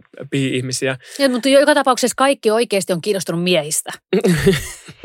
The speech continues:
Speaker 2: Siis tää-, tämän ajatuksen mukaan. Siis tää on niin vitun
Speaker 1: Niin, no totta, joo, joo, joo,
Speaker 2: Tää on
Speaker 1: joo,
Speaker 2: niin
Speaker 1: joo.
Speaker 2: vittu
Speaker 1: Joo.
Speaker 2: miesten maailma, saatana,
Speaker 1: Joo.
Speaker 2: edelleen.
Speaker 1: Mutta
Speaker 2: Voi vittu!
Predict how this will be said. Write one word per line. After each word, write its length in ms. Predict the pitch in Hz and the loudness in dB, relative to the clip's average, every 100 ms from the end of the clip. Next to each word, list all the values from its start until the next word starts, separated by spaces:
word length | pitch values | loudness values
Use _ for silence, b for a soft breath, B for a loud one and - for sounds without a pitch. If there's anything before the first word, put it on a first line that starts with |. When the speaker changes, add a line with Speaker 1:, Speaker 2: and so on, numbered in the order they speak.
| - | -2
Speaker 2:
Siis 180 | 294 262 | 0 4
tää-, 140 | 262 | 2
tämän 300 | 277 277 240 | 2 0 0
ajatuksen 380 | 233 220 220 254 | 0 0 0 0
mukaan. 440 | 269 269 190 165 170 | 2 2 2 0 -2
Siis 160 | 240 277 | -4 0
tää 80 | |
on 120 | 330 349 | 2 2
niin 280 | 427 381 - _ | 2 0 -4 _
vitun 280 | 359 359 269 | 2 4 4
Speaker 1:
Niin, 240 | 349 381 | 2 0
no 60 | 370 | 0
totta, 340 | 415 403 - | 0 -2 -2
joo, 340 | 302 320 277 202 | 0 4 4 4
joo, 280 | 262 403 415 | 2 2 4
joo, 100 | 403 | 4
Speaker 2:
Tää 80 | 415 | 2
on 80 | |
Speaker 1:
joo, 80 | 339 | 0
Speaker 2:
niin 140 | 320 - | 0 0
Speaker 1:
joo. 100 | 233 | 0
Speaker 2:
vittu 260 | 392 381 - | -2 0 0
Speaker 1:
Joo. 40 | |
Speaker 2:
miesten 400 | 285 320 277 233 | 2 2 2 0
maailma, 420 | 208 220 220 190 180 | 2 2 2 2 0
saatana, 400 | 247 233 185 202 | 0 2 0 0
Speaker 1:
Joo. 80 | 247 | 2
Speaker 2:
edelleen. 460 | 240 180 190 196 180 | 2 2 0 2 4
Speaker 1:
Mutta 260 | 202 - 302 | 2 2 2
Speaker 2:
Voi 160 | 359 | 4
vittu! 760 | 349 349 415 - 247 - 311 | 4 2 2 2 0 2 2